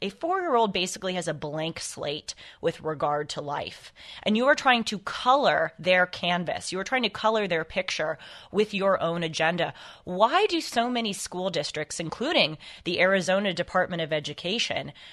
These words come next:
try to push this on people? You should a-, all go online and read the State Department of Education codes. The Arizona Department of Education has an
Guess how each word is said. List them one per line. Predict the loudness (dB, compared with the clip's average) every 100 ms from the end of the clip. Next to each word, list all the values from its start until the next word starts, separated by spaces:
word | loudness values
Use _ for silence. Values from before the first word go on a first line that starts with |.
| -6
try | 2 4
to | 4
push | -4 -4 -2 0
this | 0 0 -2
on | -6
people? | -6 -8 -6
You | -4 -4
should | -4 -4 -4
a-, | 0
all | 2 4 4 6
go | 4 2
online | 0 0 0 -2
and | -4 -4
read | -4 -4 -4
the | -8
State | -4 -4 -2
Department | -4 0 0 0 -4
of | -2
Education | -4 -4 -6 -2 -2 -2
codes. | -6 -6 -6 -10 -12 -16 -10
The | -6 2
Arizona | 2 2 2 2 4 2
Department | 0 0 -2 0 -4
of | -4
Education | -4 -6 -6 -4 -2 -2
has | -2 -2
an | -4